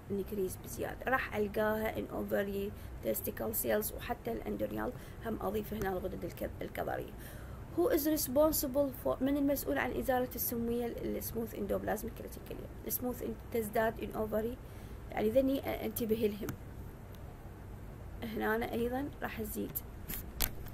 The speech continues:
مو بس بال-، بذني الاثنين، حتى باللي، اللي هنا أنا. وأحكي له التفاصيل بدقة. أنت فأنتب-، انتبه لهم ذني التفاصيل، لأن ذني معلومات حيل مهمة.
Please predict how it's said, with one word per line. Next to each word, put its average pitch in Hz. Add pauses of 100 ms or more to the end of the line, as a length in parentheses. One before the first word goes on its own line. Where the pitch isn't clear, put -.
(680)
مو 233
بس 247
بال-، 254
بذني 220
الاثنين، 208
حتى 247
باللي، 226
اللي 208
هنا 87
أنا. - (540)
وأحكي -
له 233
التفاصيل 233
بدقة. 220 (4000)
أنت 233
فأنتب-، -
انتبه 220
لهم 214
ذني 208
التفاصيل، 208
لأن 196
ذني 226
معلومات 208
حيل 233
مهمة. 185